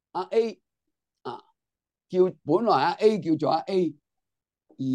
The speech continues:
家你話我將阿 A 叫做阿 B，我如果阿 A，而家指向嘅係阿 B，因為名不定噉樣，將 A 物嘅名指向 B 嘅事物，噉於是乎 B 嘅事物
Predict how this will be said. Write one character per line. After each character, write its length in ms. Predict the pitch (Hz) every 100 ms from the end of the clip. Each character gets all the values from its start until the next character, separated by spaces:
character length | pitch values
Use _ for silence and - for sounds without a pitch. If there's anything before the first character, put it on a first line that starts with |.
| 135
家 340 | 233 240 226 196
你 200 | 175 185
話 380 | 165 156 135 _ _ _ _ _ _ _ _ _ _ _
我 540 | 135 160 180 170 151 185
將 240 | 220 214
阿 200 | 165 -
A 320 | 208 208 208 _ _ _ -
叫 180 | 156
做 220 | 147 127 135
阿 80 |
B， 340 | 135 185 151 - _ _ _ _ _
我 140 | 120 143
如 60 |
果 100 | 151
阿 240 | 175 147 151
A， 320 | 180 185 151 _ _ -
而 100 | 104
家 120 | 165
指 220 | - 123 170
向 220 | 170 143
嘅 80 | 135
係 120 | 123
阿 60 | 123
B， 320 | - 160 - -
因 140 | 170
為 140 | 151
名 280 | 139 113 95
不 100 | 175
定 260 | 175 135 - _ _ _ _ -
噉 120 | 131
樣， 200 | 110 98 _ _ _ -
將 180 | 208 -
A 280 | 220 220 208
物 40 |
嘅 380 | 170 143 - 160
名 320 | 160 139 101 _ _ _ _ _ _
指 180 | 139 202
向 320 | 185 165 147
B 500 | 147 233 233 202 165
嘅 160 | 151 135
事 240 | - 135
物， 200 | 139 135 _ _ _ _ _ _ -
噉 180 | 202
於 160 | 247 254
是 260 | - 156 151
乎 220 | 135 123
B 340 | - 247 240
嘅 100 | 196
事 240 | 160 -
物 60 | 143